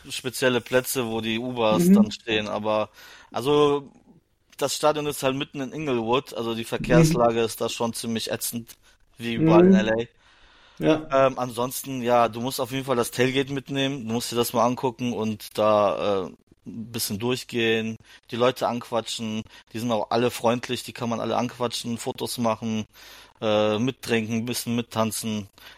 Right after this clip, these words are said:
Speaker 1: und, ähm, dann zwanzig Minuten, dreißig Minuten vorm Spiel geht's zum S-, Stadium rüber. Da gibt's einen dicken, fetten, äh, Shop, wo du viel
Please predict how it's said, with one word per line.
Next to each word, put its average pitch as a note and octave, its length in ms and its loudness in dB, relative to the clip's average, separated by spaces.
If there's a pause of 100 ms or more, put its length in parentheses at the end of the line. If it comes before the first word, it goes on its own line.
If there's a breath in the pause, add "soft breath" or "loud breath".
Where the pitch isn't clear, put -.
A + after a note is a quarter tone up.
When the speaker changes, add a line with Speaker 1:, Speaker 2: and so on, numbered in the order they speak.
(160)
Speaker 1:
und, G#2 680 -4
ähm, G2+ 380 -4 (480 loud breath)
dann G#2 440 -2
zwanzig - 400 -4
Minuten, G#2+ 260 -6 (160)
dreißig - 340 -2
Minuten A2 180 -8
vorm G#2+ 220 -4
Spiel A2+ 540 -2 (400 loud breath)
geht's - 300 -8
zum A2 140 -6
S-, - 380 -10
Stadium A2+ 380 -2
rüber. A2 440 0 (460 soft breath)
Da A2 80 -6
gibt's C3 160 -6
einen C#3 80 -6
dicken, C3+ 220 -4
fetten, A#2+ 580 -2
äh, G#2 680 -2 (280)
Shop, - 380 -4 (320)
wo A2+ 120 -12
du A2+ 120 -10
viel A2+ 420 -6